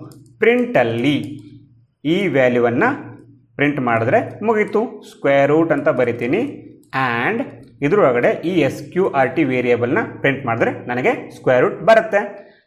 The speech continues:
Let us see this practically. So guys, ಇವಾಗ ಥಿಯರಿಲಿ ಎಕ್ಸ್ಪ್ಲೈನ್ ಮಾಡಿರೋ ತರ ಕೋಡ್ ಅನ್ನ ಬರ್ದಿದ್ದೀನಿ. ನಮ್ಮಲ್ಲಿ ಫೋರ್ ತಗೊಂಡಿದ್ದೀನಿ, ನಮ್ಮನ್ನ ಸ್ಟಾರ್ ಸ್ಟಾರ್ ಪಾಯಿಂಟ್ ಫೈವ್ ಅಂತ ಬರ್ಕೊಂಡು ನೆಕ್ಸ್ಟ್ ಸ್ಕ್ವೇರ್ ರೂಟ್ ಅಲ್ಲಿ ವ್ಯಾಲ್ಯೂ ಅನ್ನ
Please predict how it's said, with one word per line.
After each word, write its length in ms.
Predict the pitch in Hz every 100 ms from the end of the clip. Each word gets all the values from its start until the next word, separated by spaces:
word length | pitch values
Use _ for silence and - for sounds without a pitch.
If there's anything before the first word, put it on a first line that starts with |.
| -
Let 120 | 214
us 120 | 285 285
see 100 | 143 147
this 120 | 240 - - -
practically. 460 | 139 - 147 143 180 - - - _ _ _ _
So 140 | 262 233
guys, 120 | 156
ಇವಾಗ 160 | 139 190 - -
ಥಿಯರಿಲಿ 340 | 185 226 214
ಎಕ್ಸ್ಪ್ಲೈನ್ 400 | 233 165 - 190 175
ಮಾಡಿರೋ 180 | 135
ತರ 140 | 123 180 233 -
ಕೋಡ್ 160 | 175 160
ಅನ್ನ 120 | 156 240 135 123
ಬರ್ದಿದ್ದೀನಿ. 420 | 139 147 151 165
ನಮ್ಮಲ್ಲಿ 480 | 135 170 170 196 269
ಫೋರ್ 340 | - 156 151
ತಗೊಂಡಿದ್ದೀನಿ, 640 | 147 151 143 165 269 - -
ನಮ್ಮನ್ನ 440 | 135 160 160 151 247 -
ಸ್ಟಾರ್ 260 | 139 143 143
ಸ್ಟಾರ್ 300 | 151 202 - - -
ಪಾಯಿಂಟ್ 280 | 143 147 143
ಫೈವ್ 160 | 156
ಅಂತ 160 | 185 170
ಬರ್ಕೊಂಡು 640 | 139 127 147 175 277 -
ನೆಕ್ಸ್ಟ್ 260 | 135 131 247 269
ಸ್ಕ್ವೇರ್ 360 | - 151 151 165
ರೂಟ್ 120 | 147
ಅಲ್ಲಿ 440 | 143 262 - -
ವ್ಯಾಲ್ಯೂ 220 | 135 135
ಅನ್ನ 120 | 139